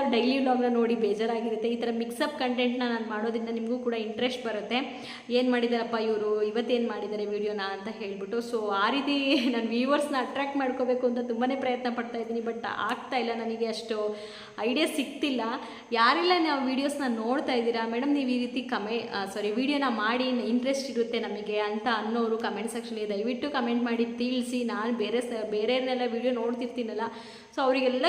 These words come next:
ಎಷ್ಟೊಂದು ಕಾಮೆಂಟ್ಸ್ ಬಂದಿರುತ್ತೆ, ವ್ಯೂಸು ಕೂಡ ಅಷ್ಟೇ ಇರುತ್ತೆ, but ನನಗೆ ಆ ಥರ ಕಾಮೆಂಟ್ಸ್ ಬರ್ತಾ ಇಲ್ವಲ್ಲ, ನಾನು ಯಾವಾಗ ಅವ್ರ ಥರ ಕಾಮೆಂಟಿಗೆ ಆನ್ಸರ್ ಮಾಡೋದು ಅಂತ ಅಂದ್ಕೊಳ್ತಾ ಇರ್ತೀನಿ. ನೋಡೋಣ ಫ್ಯೂಚರಲ್ಲಿ ಏನಾದರೂ ಬಂದರೂ ಬರ್ಬೋದು.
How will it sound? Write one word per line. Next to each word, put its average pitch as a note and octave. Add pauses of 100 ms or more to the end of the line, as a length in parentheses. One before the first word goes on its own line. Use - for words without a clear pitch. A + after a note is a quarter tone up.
(100)
ಎಷ್ಟೊಂದು C#4+
ಕಾಮೆಂಟ್ಸ್ B3
ಬಂದಿರುತ್ತೆ, A#3 (1500)
ವ್ಯೂಸು F#4+
ಕೂಡ D#4
ಅಷ್ಟೇ C4+
ಇರುತ್ತೆ, B3+
but C#4+
ನನಗೆ D4+
ಆ C#4+
ಥರ B3
ಕಾಮೆಂಟ್ಸ್ A#3+
ಬರ್ತಾ A#3+
ಇಲ್ವಲ್ಲ, A#3 (240)
ನಾನು C#4+
ಯಾವಾಗ C#4 (120)
ಅವ್ರ B3
ಥರ B3
ಕಾಮೆಂಟಿಗೆ A#3+
ಆನ್ಸರ್ A#3+
ಮಾಡೋದು A3+
ಅಂತ A3+
ಅಂದ್ಕೊಳ್ತಾ A#3
ಇರ್ತೀನಿ. A3+ (420)
ನೋಡೋಣ A#3+
ಫ್ಯೂಚರಲ್ಲಿ C4+
ಏನಾದರೂ A#3+
ಬಂದರೂ A3+
ಬರ್ಬೋದು. G#3+